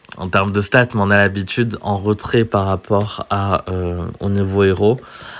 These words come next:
En fait, l'héros du mois, je dis pas qu'il doit être aussi fort que les héros qui sortent, mais faire un écart de cinquante points, ça me gêne quand même, parce que je, je joue aussi sur Puzzle Combat, toujours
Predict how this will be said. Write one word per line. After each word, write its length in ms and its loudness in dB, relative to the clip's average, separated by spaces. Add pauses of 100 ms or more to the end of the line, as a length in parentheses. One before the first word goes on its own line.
(160)
En 100 0
fait, 160 4
l'héros 360 4
du 120 -2
mois, 160 6
je 60 2
dis 120 0
pas 180 6
qu'il 120 -2
doit 140 6
être 160 -2
aussi 280 -2
fort 300 0
que 80 -2
les 140 0
héros 200 0
qui 160 -6
sortent, 380 0
mais 240 0 (460)
faire 120 2
un 120 6
écart 260 4
de 80 2
cinquante 480 2
points, 220 0
ça 200 -4
me 200 -2
gêne 260 0
quand 180 -2
même, 260 2
parce 200 0
que 140 -4
je, 220 2
je 120 2
joue 120 4
aussi 260 2
sur 180 -2
Puzzle 320 2
Combat, 360 2
toujours 380 -4